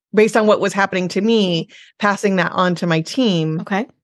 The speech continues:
Speaker 1: They gave me the feedback, uh, that was not okay. And it
Speaker 2: Mm.
Speaker 1: was a wake-up call for me,
Speaker 2: Mm-hmm.
Speaker 1: and we shifted things.
Speaker 2: Mm-hmm.
Speaker 1: But I was like, "Doesn't matter what's happening in the environment. We
Speaker 2: Mm-hmm.
Speaker 1: can have,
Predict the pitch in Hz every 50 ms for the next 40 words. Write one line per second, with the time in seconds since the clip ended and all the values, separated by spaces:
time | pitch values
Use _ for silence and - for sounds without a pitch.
0 | _ _ _ _ _ _ _ _ _ _ _ _ _ - 175 208 233 254 220 240
1 | 226 220 190 202 190 180 180 175 - 214 202 185 165 175 165 165 180 185 - -
2 | - - _ _ _ _ - 190 180 170 160 - 196 180 175 185 180 - 180 185
3 | 175 175 170 170 165 160 160 - - 170 160 156 160 190 254 320 - - - -
4 | 190 185 180 175 175 - 180 185 165 180 175 180 180 170 - 170 - - - 180
5 | 175 170 - - 180 175 190 208 202 214 202 180 - 214 214 220 277 - 180 170
6 | 170 170 170 - 339 - - - - - _ 175 160 165 180 - - - - -
7 | _ 226 226 214 233 285 339 - 202 180 208 196 190 180 175 - - _ _ _
8 | _ _ _ - - 202 190 196 190 196 185 175 185 175 202 190 226 214 208 208
9 | 208 208 196 190 185 180 - 180 180 175 175 180 175 175 170 170 170 170 175 170
10 | 165 202 220 220 196 180 175 170 165 165 - - 185 214 202 214 220 175 170 170
11 | 175 175 170 165 165